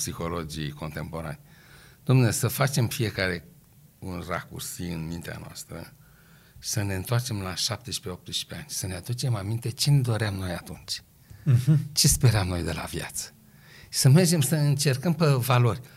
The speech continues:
Speaker 1: Autonomie sau dependență? Adică să fii sluga cuiva sau să fii tu autonom și să alegi în viață cum îți dorești?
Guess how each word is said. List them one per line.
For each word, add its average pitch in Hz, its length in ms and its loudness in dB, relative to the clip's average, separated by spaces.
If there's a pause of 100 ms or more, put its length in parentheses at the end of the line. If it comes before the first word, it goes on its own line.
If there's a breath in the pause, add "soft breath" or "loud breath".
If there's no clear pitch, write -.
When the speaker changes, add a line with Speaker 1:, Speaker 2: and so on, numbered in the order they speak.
(340 soft breath)
Speaker 1:
Autonomie 131 760 8
sau 143 240 4
dependență? 87 720 -2 (320)
Adică 110 300 -4
să 123 120 0
fii 123 140 0
sluga 127 380 2
cuiva 120 480 0 (220 loud breath)
sau - 240 2
să 135 160 4
fii 104 200 0
tu - 140 -4
autonom 87 540 -2
și - 80 -6
să 95 300 -4 (220 soft breath)
alegi 104 480 0
în 98 60 0
viață 95 300 -4
cum 90 220 -6
îți 82 160 -6
dorești? 78 380 -8